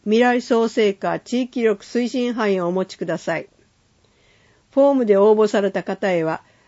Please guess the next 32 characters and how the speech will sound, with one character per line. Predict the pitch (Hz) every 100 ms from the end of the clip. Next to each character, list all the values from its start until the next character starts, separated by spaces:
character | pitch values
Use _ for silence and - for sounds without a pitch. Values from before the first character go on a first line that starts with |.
| _ _ _ _
送 | - 240 254
信 | - 240 233
完 | 220 233 233
了 | 233 220
メ | 226 202
ー |
ル | 170 156
自 | 202
動 | 220 226
が | 214 185
送 | 190 220
ら | 185 165
れ、 | 160 -
後 | 240
日 | 233 202 -
担 | 202 226 226
当 | 233 208 196
か | 190
ら | 180 -
確 | 190 254
認 | 254 247 240
の | 233
メ | 240 220
ー |
ル | 190 160
を | 175
お |
送 | 180 170
り | 165
し | -
ま | 156 156
す。 | - -